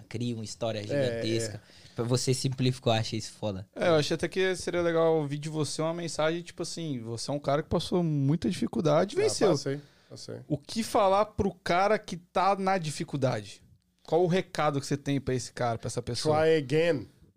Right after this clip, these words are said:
Speaker 3: É isso.
Speaker 1: Aí.
Speaker 3: Ai.
Speaker 2: Tente de novo. Não desista. Por,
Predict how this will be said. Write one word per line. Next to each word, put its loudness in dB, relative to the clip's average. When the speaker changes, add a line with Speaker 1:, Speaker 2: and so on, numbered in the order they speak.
Speaker 3:
É -2
isso. -2
Speaker 1:
Aí. -4
Speaker 3:
Ai. -6
Speaker 2:
Tente -2
de -4
novo. 2
Não 2
desista. -2
Por, -2